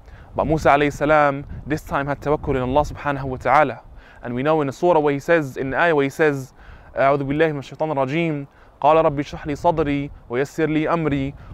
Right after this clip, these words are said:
واحلل عقدة من لساني يفقه قولي." What we understand from the ayah of today is that Musa alayhi salam was granted victory by Allah subhanahu wa ta'ala against the, uh, magicians of Fir'aun, even when it looked unlikely.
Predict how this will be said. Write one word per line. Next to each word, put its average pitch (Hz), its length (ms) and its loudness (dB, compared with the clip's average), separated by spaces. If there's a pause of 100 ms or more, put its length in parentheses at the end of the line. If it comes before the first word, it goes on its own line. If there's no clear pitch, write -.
واحلل 143 340 0
عقدة 160 320 -2
من 147 140 -2
لساني 143 560 0 (160)
يفقه 139 640 0 (180)
قولي." 143 400 2 (540)
What 190 120 4
we 202 80 6
understand 160 380 2
from 143 100 -2
the 131 80 2
ayah 165 140 4
of - 60 0
today 143 380 2 (540)
is 139 140 -2
that 139 120 4
Musa 185 280 2
alayhi 170 280 4
salam 156 520 -2 (480)
was 139 200 2
granted 165 280 -2
victory 170 280 0
by 143 120 2
Allah 147 160 4
subhanahu 151 460 -4
wa 147 120 0
ta'ala 147 320 2
against 135 400 -4
the, 139 340 -6 (360)
uh, 135 180 0
magicians 147 380 -4
of 139 80 -6
Fir'aun, 139 580 2 (400)
even 196 220 2
when 170 120 0
it 151 80 0
looked 165 220 0
unlikely. 139 560 -2